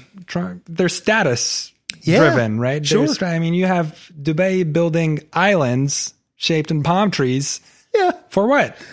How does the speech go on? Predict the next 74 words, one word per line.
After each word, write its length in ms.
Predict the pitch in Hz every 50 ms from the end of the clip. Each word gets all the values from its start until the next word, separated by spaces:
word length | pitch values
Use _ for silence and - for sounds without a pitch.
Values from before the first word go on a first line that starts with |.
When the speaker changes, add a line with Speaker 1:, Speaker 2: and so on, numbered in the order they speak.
| - _
Speaker 2:
Yeah. 120 | - 220 208
Speaker 1:
You 40 | 202
know, 240 | 156 156 165 180 202
it's 240 | 190 170 175 160 -
Speaker 2:
I 40 | 202
Speaker 1:
a 20 |
Speaker 2:
like 160 | 226 254 240
the 80 | 254 233
one 120 | 226 220
that's 160 | 196 185 165
shaped 220 | - - 175 175 175
like 140 | 175 151 127
the 80 | - 139
world, 340 | 120 127 131 127 120 107
right? 140 | 107 113 120
Aren't 160 | 139 143 147
there, 140 | 165 180 170
like, 200 | 160 156 147 -
ones 260 | 147 147 151 151 151
that 80 | 151 147
are, 40 | 143 143
like, 180 | 139 135 120
the, 100 | 151 147
the 100 | 131 135
different 260 | 135 139 143 151 127
continents 540 | - - 147 139 135 151 143 147 151 151 -
and 120 | 160 143 127
islands 360 | 127 143 143 156 - - -
Speaker 1:
Yes. 80 | 151 135
Speaker 2:
of 40 | 135
the 100 | 151 147
world? 180 | 139 147 147
Speaker 1:
One's 180 | 156 170 170 165
shaped 220 | - 180 170 175
like 140 | 180 175 175
the 80 | 180 170
world, 220 | 165 165 175 175
one's 160 | 165 160 151
shaped 220 | - - 165 160 175
like 160 | 170 170 -
a 40 | 165
palm 280 | 139 - 147 135 135
tree, 420 | 127 - 147 143 151 175 196 180 156
uh, 240 | 147 143 127 127
both 320 | 123 120 123 147 165 160 -
of 80 | 180
which 180 | 170 175 165 -
I 120 | 160 143
believe 300 | 135 143 143 143 147 147 143
are 80 | 131
sinking 840 | 120 - - - - - 165 156 151 - 170 160 170 196 226 220 180 - - _ _ _ _ _
right 220 | - 143 143 143 143
Speaker 2:
Are 40 | -
they? 120 | 208 170
Speaker 1:
now. 80 | 156 170
So 220 | - 160 147 135
that, 80 | 139 143
yes, 400 | 143 156 156 156 160 - - 170
yes, 500 | 135 127 139 139 143 151 - - - -
Speaker 2:
Because, 240 | - 180 208 196 135
Speaker 1:
indeed. 100 | 135 156
Speaker 2:
wait, 180 | 185 165 135
because 320 | 151 165 - 175 190 196 170
they're 160 | 180 196 196
going 240 | 185 202 202 190 175
down 240 | 170 180 185 196 202
or 80 | 185
'cause 120 | - 170 156
the 60 | 147
sea 160 | - - 175
levels 260 | 151 147 135 135 127
are 40 | 127
coming 260 | - 127 123 120 110
up? 180 | 107 101 -